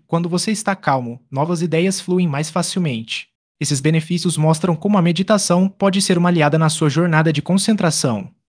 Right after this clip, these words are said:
Melhora da saúde mental com a meditação. Estudos que mostram a relação entre meditação e saúde mental. Diversos estudos têm mostrado que a meditação pode ser uma ferramenta poderosa para melhorar a sua saúde mental.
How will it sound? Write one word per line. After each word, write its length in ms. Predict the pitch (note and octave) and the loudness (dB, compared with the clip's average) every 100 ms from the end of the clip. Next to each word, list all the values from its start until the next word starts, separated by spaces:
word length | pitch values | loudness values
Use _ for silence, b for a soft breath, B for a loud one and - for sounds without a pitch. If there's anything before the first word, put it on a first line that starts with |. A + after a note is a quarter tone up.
| _ - | _ -4
Melhora 280 | B2 C#3 | 0 0
da 120 | D3 D3 | 0 -2
saúde 460 | - E3+ C#3+ C#3+ | 0 0 2 0
mental 400 | F3 F3+ E3 D#3 | 0 0 2 0
com 140 | D#3 F3 | 0 0
a 40 | |
meditação. 600 | F#3 F#3 F#3+ F3+ - E3+ | 0 0 0 -2 0 -2
Estudos 440 | F#3 - G3 F#3+ | -2 -2 0 -2
que 120 | - C#3+ | -2 -2
mostram 440 | C#3+ D#3+ E3 F3+ | 0 0 0 -2
a 40 | |
relação 520 | B2 C#3+ D#3+ D3+ D#3+ D#3+ | 0 0 0 0 0 -2
entre 200 | E3+ F#3 | 0 0
meditação 720 | F#3 G3 F#3+ F3 F3+ F3+ F#3 | 0 0 -2 0 0 0 -2
e 80 | F3 | -6
saúde 460 | D#3+ F3+ D3+ D3 F3 | -2 0 0 0 2
mental. 400 | F#3 F3+ D3 D3 | 0 2 0 0
Diversos 520 | D#3+ D3 D#3 - D3+ | 0 0 0 -2 -4
estudos 500 | C#3+ - G#3 F#3+ - | -4 -2 -2 -2 0
têm 120 | F#3+ | 2
mostrado 560 | F#3 F#3+ F3+ D#3+ D#3+ D#3 | 2 0 2 2 2 0
que 140 | E3 | 0
a 40 | |
meditação 760 | D#3+ F#3 G3 F3+ F3 F3+ G3+ A3 B _ | 0 0 -2 -2 0 0 0 -2 B _
pode 260 | - G3 F3+ | -2 0 0
ser 180 | - G3 | 0 2
uma 140 | G3 | 2
ferramenta 580 | F#3 F#3 F#3 E3+ F3+ E3 | 0 0 0 0 -2 -6
poderosa 560 | - F3+ E3 D3 D3+ | -4 0 4 4 2
para 300 | D#3 - F3 | -2 0 0
melhorar 400 | F3+ F3+ D#3+ E3 | 2 2 2 2
a 60 | E3+ | 2
sua 180 | - F#3+ | 0 0
saúde 420 | - E3 C#3 C#3+ | 2 2 0 -2
mental. 540 | E3 C#3 D3 A2+ G2+ | -2 -2 -2 -2 -4